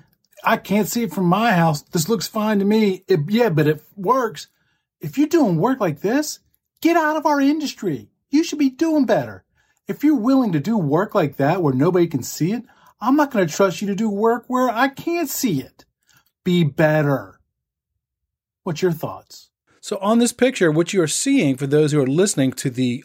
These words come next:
audio content, there's a picture of a conduit coming from below the frame. We can't see where it goes to. And it comes to a box mounted on the wall. Now, this is all outside of the building,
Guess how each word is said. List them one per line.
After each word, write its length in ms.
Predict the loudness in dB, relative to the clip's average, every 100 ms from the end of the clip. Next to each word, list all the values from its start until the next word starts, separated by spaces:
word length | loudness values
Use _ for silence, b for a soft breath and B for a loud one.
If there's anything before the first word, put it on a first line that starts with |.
| -2
audio 340 | 0 2 0
content, 640 | -2 -6 -4 -4 -8 -10 -16 B B B B -4
there's 160 | 0
a 60 | 0
picture 420 | 0 -2 2 0
of 140 | 2 0
a 60 |
conduit 460 | 0 0 2 2 0
coming 280 | 0 0 0
from 180 | -2
below 400 | -2 0 2 2
the 100 | 0
frame. 420 | -4 0 2 2 0
We 100 | -2
can't 220 | -4 -2
see 100 | -2
where 140 | -2
it 60 | 0
goes 260 | 0 -2 -4
to. 300 | -10 -12 -16 B B B
And 80 | -8
it 60 | -2
comes 200 | 0 0
to 180 | 0 0
a 60 |
box 540 | 2 2 2 0 -6 -16 _
mounted 440 | -4 -2 0 0 0
on 140 | 0
the 80 | 0
wall. 440 | 2 0 0 -10 _ _ _ _ _ b b b b
Now, 120 | -2
this 160 | 0 0
is 60 |
all 200 | 2 0
outside 460 | 0 -4 -2 0 0
of 60 | 0
the 40 |
building, 500 | 2 2 2 -4